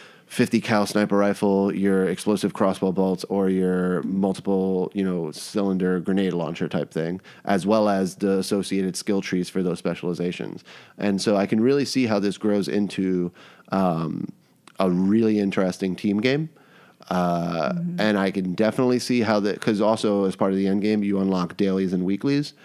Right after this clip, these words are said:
Speaker 2: Mm-hmm.
Speaker 1: for your projects.
Speaker 2: Yep.
Speaker 1: Um, and, like, this is probably gonna be my, you know,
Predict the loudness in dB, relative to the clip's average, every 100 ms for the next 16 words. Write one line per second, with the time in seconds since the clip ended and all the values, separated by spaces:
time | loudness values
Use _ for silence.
0 | -14 -8 -4 0 0 0 0 2 0 -2
1 | -10 -18 -14 -14 -14 -4 0 2 2 2
2 | 0 -2 -4 -6 -2 0 2 2 2 0
3 | -4 -6 0 0 0 -8 -20 -4 -2 0
4 | 2 2 4 2 2 2 2 2 2 2
5 | 2 0 -6 -20 -20 -12 -2 2 4 4
6 | 2